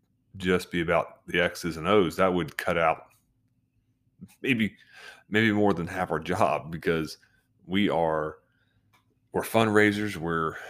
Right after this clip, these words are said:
we can be strength coaches, we can be, golly, we can be guidance counselors, we can be, uh, some guys drive the bus, right? We do laundry."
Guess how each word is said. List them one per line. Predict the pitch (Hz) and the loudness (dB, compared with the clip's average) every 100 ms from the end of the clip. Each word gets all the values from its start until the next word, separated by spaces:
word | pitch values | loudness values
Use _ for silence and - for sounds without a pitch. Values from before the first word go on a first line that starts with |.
| - - - | -18 -20 -10
we | 95 | -6
can | 90 | -6
be | 82 | -6
strength | - 104 104 - | -4 -2 -2 0
coaches, | 107 98 90 87 95 - | 0 0 0 -4 -4 -8
we | 76 71 | -12 -10
can | 78 | -10
be, | 76 76 76 76 69 - - - 110 _ _ _ _ _ _ _ _ _ _ _ _ _ _ _ _ _ _ _ _ _ _ _ _ _ - | -10 -8 -8 -10 -10 -12 -18 -20 -20 _ _ _ _ _ _ _ _ _ _ _ _ _ _ _ _ _ _ _ _ _ _ _ _ _ -4
golly, | 90 98 95 78 | 0 2 2 -2
we | |
can | 85 | -6
be | 82 | -6
guidance | 69 78 90 95 - | -6 -4 -4 -4 -6
counselors, | 95 92 87 - 87 85 82 - - - - - - | -4 -4 -4 -6 -4 -4 -4 -8 -16 -20 -20 -20 -12
we | 85 | -10
can | 78 78 76 | -10 -12 -14
be, | 73 76 71 71 69 69 - _ _ _ _ _ - | -14 -12 -12 -12 -10 -12 -16 _ _ _ _ _ -16
uh, | - - - _ | -14 -14 -18 _
some | - 90 90 | -10 -6 -2
guys | 82 80 | 0 -2
drive | - 78 - | -2 -2 -4
the | |
bus, | - 87 85 82 - - - - - | -4 2 4 2 0 -6 -10 -16 -6
right? | 82 80 76 | 0 0 -2
We | 82 | -8
do | 73 67 | -10 -12
laundry." | 76 87 90 82 82 82 80 80 | -6 -2 -2 -4 -6 -6 -6 -10